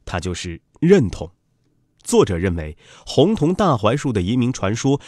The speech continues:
与社会群体的认同有着密切的关联。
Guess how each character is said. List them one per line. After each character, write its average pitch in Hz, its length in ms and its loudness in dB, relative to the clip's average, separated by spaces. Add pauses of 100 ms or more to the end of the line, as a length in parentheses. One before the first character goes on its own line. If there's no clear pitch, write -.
(120)
与 92 180 -2
社 190 240 2
会 123 180 0
群 131 240 -4
体 87 180 -6
的 90 200 -4
认 156 260 0
同 92 340 -6 (200)
有 90 200 -4
着 - 140 -12 (100)
密 180 280 2
切 95 180 -2
的 82 100 -8
关 101 200 0
联。 87 160 -8